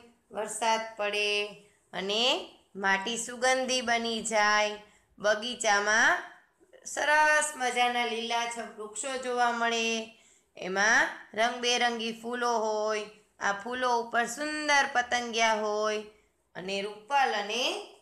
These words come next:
અક્ષય આ બંને બગીચામાં હતા તો તેને તે જોવાની ખૂબ મજા પડી ગઈ. આપણે પણ ચોમાસું આવે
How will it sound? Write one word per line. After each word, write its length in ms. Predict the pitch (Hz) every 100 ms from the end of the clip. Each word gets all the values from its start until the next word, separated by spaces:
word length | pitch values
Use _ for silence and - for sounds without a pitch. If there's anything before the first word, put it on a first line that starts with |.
| -
અક્ષય 520 | 311 320 320 302 285 277 277 269 - - - _ -
આ 100 | 190
બંને 480 | 185 196 208 233 269 370 - - _ _ _
બગીચામાં 800 | 190 208 214 240 247 247 247 254
હતા 520 | 294 - 262 240 247 240 - _ _ -
તો 120 | 214
તેને 420 | 220 208 208 214
તે 220 | 220 247 277
જોવાની 540 | 277 226 196 185 208 247
ખૂબ 360 | - 320 330
મજા 380 | 294 294 294 285
પડી 320 | 277 269 269
ગઈ. 420 | 240 262 262 262 262 262 - _ _ _ -
આપણે 440 | 196 196 247 294
પણ 360 | 294 294 285 285
ચોમાસું 760 | 254 233 233 240 240 240 240
આવે 380 | 262 285 254